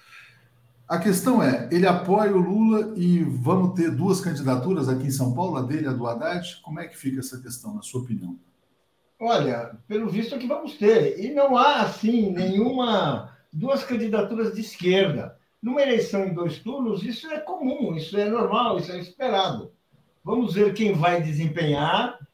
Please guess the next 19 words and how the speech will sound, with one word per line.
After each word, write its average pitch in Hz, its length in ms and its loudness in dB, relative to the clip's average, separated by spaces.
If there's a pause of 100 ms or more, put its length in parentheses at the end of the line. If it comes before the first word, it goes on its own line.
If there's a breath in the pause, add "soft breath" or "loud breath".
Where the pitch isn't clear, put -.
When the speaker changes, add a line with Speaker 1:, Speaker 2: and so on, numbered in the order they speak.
(140)
Speaker 2:
E 196 60 -4
nós 233 220 0
sabemos, 185 640 2
no 175 140 -6
caso, 127 540 -2
pela 165 460 -2 (180)
formação 196 920 2
tanto 220 300 0
do 202 140 0
Boulos 156 360 -2
quanto 180 300 -8
do 151 80 -4
Haddad, 139 540 -2 (240)
que 147 100 -14
também 190 380 2
é 190 40 2
um 160 100 0
grande 185 340 0
candidato, 143 800 -4